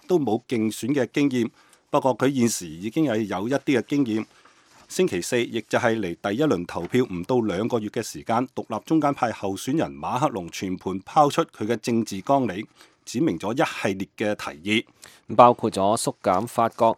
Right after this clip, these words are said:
Speaker 2: 議會並精簡政府機構，加強同歐盟嘅合作，打擊裙帶關係網，並且獎勵從低收入社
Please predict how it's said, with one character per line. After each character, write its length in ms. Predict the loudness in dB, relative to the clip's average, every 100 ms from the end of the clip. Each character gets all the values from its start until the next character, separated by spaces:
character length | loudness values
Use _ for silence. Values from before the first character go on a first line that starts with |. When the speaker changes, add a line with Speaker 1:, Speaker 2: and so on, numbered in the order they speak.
| -4
Speaker 2:
議 180 | -6
會 200 | -4 -4
並 240 | -2 -6 -6
精 280 | -4 -4 0
簡 220 | 0 -2
政 180 | -4 -6
府 120 | -6
機 160 | -4 -4
構， 280 | 0 0 0 -10 -20 2
加 180 | 4 4
強 260 | 2 -2 -2
同 260 | -6 -6 -2
歐 180 | 0 0
盟 180 | -2
嘅 80 | -4
合 120 | -6 -2
作， 240 | 0 0 _ _
打 160 | -2 0
擊 120 | -2 -6 -14
裙 200 | -12 -12 -2
帶 220 | -2 0
關 240 | 0 0
係 180 | 0 0
網， 240 | 2 0 -2 _
並 160 | -10 -4
且 140 | -4
獎 280 | -2 -2 2
勵 220 | 0 0
從 320 | -4 -8 -10 -2
低 180 | 0 0
收 200 | -2 -2
入 80 | -2
社 160 | -4